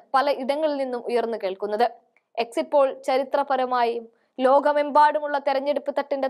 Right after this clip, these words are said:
തോതിനെതിരായ ഒരു പരിശോധനയും സൂചനയും ഒക്കെ ആയിട്ടാണ് ഉപയോഗിക്കാറുള്ളത്. ഇതൊക്കെ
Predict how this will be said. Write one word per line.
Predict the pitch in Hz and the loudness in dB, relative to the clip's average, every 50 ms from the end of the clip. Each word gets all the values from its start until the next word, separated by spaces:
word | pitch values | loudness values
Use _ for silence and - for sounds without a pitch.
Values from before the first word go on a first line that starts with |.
| 269 | 0
തോതിനെതിരായ | 277 269 277 269 285 277 277 262 269 285 277 262 247 240 226 214 214 - _ _ _ _ - | 2 2 2 0 0 -2 -2 -2 0 2 2 2 4 2 0 0 -2 -6 _ _ _ _ -2
ഒരു | 240 254 254 254 | -2 0 0 0
പരിശോധനയും | - 254 269 285 269 - 311 285 285 277 285 277 269 269 269 269 | 0 0 2 0 0 2 2 2 2 2 0 -2 -2 -4 -4 -6
സൂചനയും | 262 294 269 277 262 - 311 285 277 277 269 262 | -6 -4 -4 -4 -4 -2 -2 0 0 0 0 0
ഒക്കെ | 262 262 - 311 | -2 -2 0 2
ആയിട്ടാണ് | 285 240 240 247 - 240 214 202 190 175 - _ | 2 2 2 0 0 -2 -2 -2 -4 -10 -12 _
ഉപയോഗിക്കാറുള്ളത്. | 233 214 226 220 208 202 196 202 190 180 180 185 185 180 180 214 220 - - - _ _ _ _ _ _ _ | -10 -6 -4 -2 -2 -2 -2 -2 -2 -2 -2 -2 -2 0 2 2 2 2 -2 -8 _ _ _ _ _ _ _
ഇതൊക്കെ | - 247 294 269 269 330 285 | 0 2 2 2 4 2 0